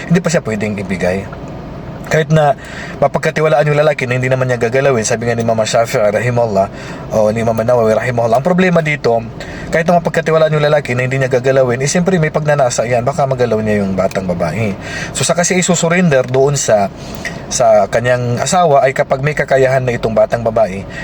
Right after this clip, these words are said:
na makipagtalik. Kasi after ng kasal at alam natin na wala pang kakayahan yung lala-, babae o batang babae na makipagtalik, baka,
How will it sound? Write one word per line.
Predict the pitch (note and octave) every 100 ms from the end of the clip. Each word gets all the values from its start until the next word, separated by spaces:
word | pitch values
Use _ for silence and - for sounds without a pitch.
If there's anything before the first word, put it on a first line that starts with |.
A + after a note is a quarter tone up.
| -
na | B2 A2+
makipagtalik. | A#2 - G2 F2+ F2+ -
Kasi | - F#2 C3+ B2 - - -
after | C#3+ - D3
ng | D3
kasal | C#3+ C3+ A2 G#2
at | - - - -
alam | A#2+ C#3 D3+
natin | D3+ C#3 A#2 A2+
na | G#2+ - - -
wala | C3
pang | - C3+
kakayahan | C3+ C#3+ C#3+ C#3 C3
yung | A#2+
lala-, | B2 B2+ -
babae | C3+ D3 C#3+ A2 A#2+
o |
batang | A2 A#2+ C3
babae | C3 C#3 B2
na | A#2
makipagtalik, | A#2 B2 B2 A#2+ C#3+ B2+ A#2 - - - -
baka, | A#2 A#2 A#2 A2+ A2